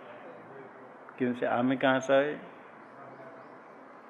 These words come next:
आगम होने से वो भी आम प्रत्यय तो शाम भी प्रत्यय होगा,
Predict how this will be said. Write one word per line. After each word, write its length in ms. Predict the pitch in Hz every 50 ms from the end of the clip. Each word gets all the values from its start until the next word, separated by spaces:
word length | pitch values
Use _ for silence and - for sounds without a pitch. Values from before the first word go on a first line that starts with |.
| - - - - - - - - - - - - - -
आगम 340 | 107 113 127 120 135 139
होने 280 | 143 143 135 131 135 135
से 260 | 123 - - 170 180
वो 140 | 170 143 139
भी 180 | 135 131 139 139
आम 680 | 135 117 117 127 131 135 139 143 147 147 147 147 135
प्रत्यय 460 | - - 127 123 - - 143 143 151
तो 160 | - - 175
शाम 440 | 156 - - - 113 117 120 123 131
भी 80 | 156 165
प्रत्यय 380 | 165 - 120 113 - - 107
होगा, 360 | 95 98 95 95 92 92 92